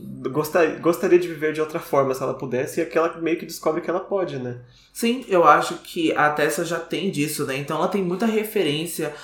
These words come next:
Speaker 2: aos livros, então é uma, é uma menina muito jovem ainda, né? Então todas as experiências que ela teve, mas quase que foram ditadas por outras pessoas, e é muito diferente de você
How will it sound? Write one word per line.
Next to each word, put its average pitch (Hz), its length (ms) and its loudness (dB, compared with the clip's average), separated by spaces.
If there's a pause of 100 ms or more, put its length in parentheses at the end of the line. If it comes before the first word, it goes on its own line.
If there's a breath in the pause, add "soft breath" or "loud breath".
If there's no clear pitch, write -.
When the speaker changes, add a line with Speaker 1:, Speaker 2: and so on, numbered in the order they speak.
(300 loud breath)
Speaker 2:
aos 160 240 4
livros, 165 440 4
então 147 280 -4
é 160 60 2
uma, 214 440 2
é 175 100 2
uma 196 120 4
menina 190 320 2
muito 180 480 -4
jovem 165 640 2
ainda, 120 400 -2
né? 120 140 -2
Então 139 360 -2
todas 160 600 2
as 139 560 6 (360 loud breath)
experiências 165 920 2
que - 100 -4
ela 139 160 6
teve, 156 540 2
mas 156 280 4
quase 175 300 2
que 208 80 0
foram 190 300 2
ditadas 196 500 4
por 190 160 2
outras 175 320 2
pessoas, 147 720 2
e 147 40 4
é 151 60 6
muito 175 560 -2
diferente 180 680 0
de 170 200 -8
você 170 480 -2